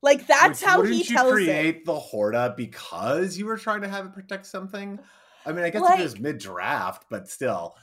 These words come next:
Speaker 1: It's just wild. It's just the way that he describes it. It almost makes me think that he was being sarcastic.
Speaker 2: You know
Speaker 1: And
Speaker 2: the
Speaker 1: that at a certain
Speaker 2: emotional cr-
Speaker 1: point, people took it
Speaker 2: <laughs>
Speaker 1: seriously. <laughs>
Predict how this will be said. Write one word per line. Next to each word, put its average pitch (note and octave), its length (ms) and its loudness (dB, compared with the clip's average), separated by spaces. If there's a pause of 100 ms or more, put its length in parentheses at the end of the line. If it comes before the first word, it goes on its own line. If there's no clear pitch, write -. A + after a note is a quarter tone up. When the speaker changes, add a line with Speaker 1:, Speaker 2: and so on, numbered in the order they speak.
(200)
Speaker 1:
It's G#4+ 300 -2
just F#4+ 260 0
wild. D4+ 540 2
It's D4 140 -6
just D4 160 -8
the F4 80 -2
way C#4 240 2
that F4 100 -8
he E4+ 180 -4
describes G3 600 -6
it. A#3+ 200 -2
It A#3 200 -2
almost C4+ 460 -6
makes B3+ 280 -10
me B3 140 -12
think A3 260 -10
that - 140 -6
he A3 160 -14
was F#3 320 -6
being F3 340 -10
sarcastic. F#3+ 1040 -8 (340)
Speaker 2:
You A2+ 120 -12
know B2 100 -6
Speaker 1:
And A#3 160 2
Speaker 2:
the A3+ 60 -2
Speaker 1:
that G#3+ 120 2
at G3+ 160 0
a G#3 120 2
certain G3+ 320 -6
Speaker 2:
emotional F#3+ 120 -12
cr- G3 60 -10
Speaker 1:
point, F#3 260 -4 (120)
people G3 320 -12
took G3 260 -8
it E3+ 240 -6
Speaker 2:
<laughs> - 0 -
Speaker 1:
seriously. B3 1000 -2
<laughs> - 60 -2